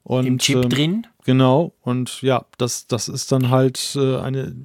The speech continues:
Speaker 1: ist, ja, das ist halt das Ärgerliche an dieser ganzen Geschichte. Sicherheitslücken haben wir immer wieder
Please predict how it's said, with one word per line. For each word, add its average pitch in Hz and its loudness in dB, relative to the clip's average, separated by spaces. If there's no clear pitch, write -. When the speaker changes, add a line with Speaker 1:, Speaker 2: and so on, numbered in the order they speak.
Speaker 1:
ist, - -12
ja, 127 0
das 135 2
ist 151 0
halt 147 4
das 151 4
Ärgerliche 139 4
an 113 2
dieser 113 0
ganzen 120 -2
Geschichte. 117 -4
Sicherheitslücken 131 2
haben 127 2
wir 127 4
immer 123 -2
wieder 143 2